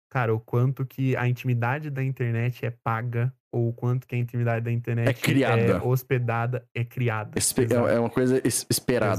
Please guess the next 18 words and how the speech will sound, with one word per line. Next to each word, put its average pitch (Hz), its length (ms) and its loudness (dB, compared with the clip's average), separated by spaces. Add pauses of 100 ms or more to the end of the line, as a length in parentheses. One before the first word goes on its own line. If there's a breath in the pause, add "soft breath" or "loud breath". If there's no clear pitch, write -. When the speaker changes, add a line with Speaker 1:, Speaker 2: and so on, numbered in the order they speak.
Speaker 1:
Exato. 92 80 4
Speaker 2:
né? 92 180 0 (540)
É 110 60 -2
porque - 180 0
é 117 40 -2
criado, 156 400 0
pra 104 160 0
mim 104 60 4
é - 60 4
Speaker 1:
Exato. 107 100 0
Speaker 2:
criado. 113 340 0 (1000)
É 95 60 0
cri-, - 380 0
Speaker 1:
Entendeu? - 80 4
Speaker 2:
cem 113 240 4
por - 80 0
cento 202 220 2
criado. 147 260 0